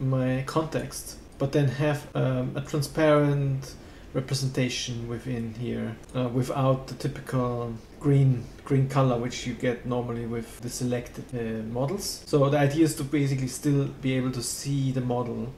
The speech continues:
but with the data below. So I will also show how that works. So yeah, we start from scratch again.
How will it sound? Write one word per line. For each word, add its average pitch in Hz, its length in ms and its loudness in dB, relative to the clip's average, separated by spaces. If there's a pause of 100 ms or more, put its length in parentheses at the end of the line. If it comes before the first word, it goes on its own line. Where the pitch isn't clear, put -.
but - 240 0
with 127 220 0
the - 60 -14 (160)
data 120 100 -2
below. 113 380 -6 (160)
So 127 220 -2
I 120 120 -2
will 127 160 4
also 135 180 4
show 120 340 -2
how 113 100 -2
that 117 240 -6
works. - 340 -12 (3500)
So 160 360 6
yeah, 143 260 6
we 127 120 2
start 165 380 -2
from - 340 -4
scratch 143 460 -2
again. 127 340 0